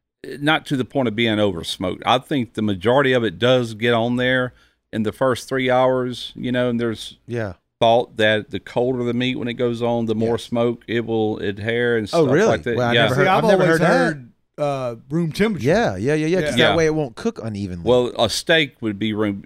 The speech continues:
Speaker 1: room temperature, you know, because you want to go for a medium rare, and if it's cold in the center and you seared it, the middle's still raw.
Speaker 2: Okay.
Speaker 1: So you
Speaker 3: Right.
Speaker 1: do need to bring a steak, but we're talking about a brisket.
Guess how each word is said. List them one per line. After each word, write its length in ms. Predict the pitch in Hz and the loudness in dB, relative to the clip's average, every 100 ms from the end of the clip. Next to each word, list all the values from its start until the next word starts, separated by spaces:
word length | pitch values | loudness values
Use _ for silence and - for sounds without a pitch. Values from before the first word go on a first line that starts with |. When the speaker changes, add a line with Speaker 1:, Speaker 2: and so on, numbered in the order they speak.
| - | -6
Speaker 1:
room 280 | 110 110 92 | 0 0 -2
temperature, 720 | - 104 - 92 - 107 101 - _ _ _ _ | -4 -4 -4 -8 -2 -2 -2 -6 _ _ _ _
you 120 | 104 110 | -2 2
know, 120 | 107 | 2
because 800 | 98 101 - 110 104 98 92 - - | 0 -2 2 2 2 -2 -8 -14 -8
you 180 | 110 113 | -4 -2
want 200 | 113 85 | -2 -4
to 60 | |
go 220 | 95 110 104 | -2 0 0
for 200 | - 98 | -2 -2
a 40 | |
medium 400 | 104 104 92 95 | -2 -4 -4 -2
rare, 240 | 135 123 104 | 2 2 2
and 100 | 95 | -2
if 140 | - | -4
it's 160 | 101 - | -10 -10
cold 480 | - 151 147 135 | -6 0 2 2
in 140 | 110 107 | -2 -4
the 80 | 92 | -6
center 500 | - 151 139 120 - _ _ - | -4 -2 0 -4 -6 _ _ -8
and 140 | 104 | -4
you 100 | 113 | -2
seared 440 | 120 - 135 143 110 | -4 -4 2 2 2
it, 180 | 110 - 95 - _ | 0 -2 -12 -16 _
the 200 | 104 104 | -2 0
middle's 320 | 104 135 107 | 2 0 -2
still 220 | - 120 95 | -4 -4 -2
raw. 420 | 90 117 98 92 - - | 2 2 2 0 -8 -16
Speaker 2:
Okay. 420 | 107 117 104 123 | -10 -6 -6 -2
Speaker 1:
So 80 | 139 | 0
you 80 | 113 | 2
Speaker 3:
Right. 100 | 113 | 2
Speaker 1:
do 180 | 117 147 | 2 2
need 120 | 131 117 | 2 -2
to 60 | |
bring 200 | 104 117 | 0 -2
a 60 | 95 | -2
steak, 560 | - - 143 101 - _ _ _ _ _ - | -6 0 2 0 -4 _ _ _ _ _ -4
but 60 | 107 | 0
we're 160 | 117 | 2
talking 200 | 165 123 | 2 0
about 140 | 98 92 | 0 -2
a 60 | |
brisket. 560 | 85 92 123 - - 82 | -2 0 0 0 -8 -14